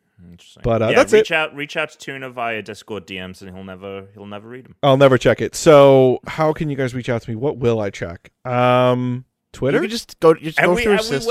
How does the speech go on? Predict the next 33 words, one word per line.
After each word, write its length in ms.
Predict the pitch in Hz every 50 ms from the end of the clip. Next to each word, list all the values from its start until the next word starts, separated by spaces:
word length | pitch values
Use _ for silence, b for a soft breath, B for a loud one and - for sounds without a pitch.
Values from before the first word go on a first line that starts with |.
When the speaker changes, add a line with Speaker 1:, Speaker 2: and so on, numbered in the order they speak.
| 247
Speaker 1:
went 100 | - -
through 80 | - -
Speaker 3:
Uh, 240 | 127 127 123 120 -
Speaker 1:
Twitter 360 | - - 196 208 208 208 175
on 120 | 156 147
stream 380 | 139 - - - 165 175 196 180
the 80 | 151 123
other 160 | 113 101 104
night. 340 | 101 95 92 98 110 120 - _ _
<laughs> 100 | 185 -
You 340 | 180 214 214 185 170 185 190
were 80 | 185 175
like, 180 | 147 135 127 -
"Oh 140 | 160 180 180
yeah, 160 | 170 151 123
big 260 | 107 104 151 151 -
time 320 | - 160 151 143 135 135 127
replying 380 | 120 113 - 139 135 131 131
to 60 | 127 -
people 280 | - 139 135 110 117
on 80 | 123 113
Twitter." 460 | 123 143 143 139 127 107 98 95 95 B B B 226 B B -
And 120 | 143 151 151
the 80 | 151
last 380 | 147 156 156 160 196 - - -
<laughs> 60 | -
time 200 | - 190 180 175
you 100 | 170 165
replied 360 | 160 156 135 - 165 151 147 -
to 160 | - - -
anything 240 | 135 151 160 147 135
on 100 | 127 117
Twitter 380 | - - 131 113 101 107 113